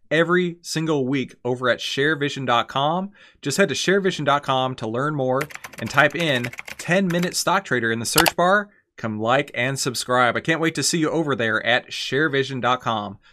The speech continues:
the first dedicated streaming platform for the world of finance. Good afternoon, traders. Happy June thirteenth,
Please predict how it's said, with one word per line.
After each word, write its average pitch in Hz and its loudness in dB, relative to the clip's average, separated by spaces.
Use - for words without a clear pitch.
the 139 -2
first 147 0
dedicated 143 2
streaming 147 -4
platform 131 0
for 120 -8
the 107 -4
world 113 -2
of 131 -8
finance. 104 -6
Good 202 8
afternoon, 226 4
traders. 208 2
Happy 180 4
June 151 4
thirteenth, 185 4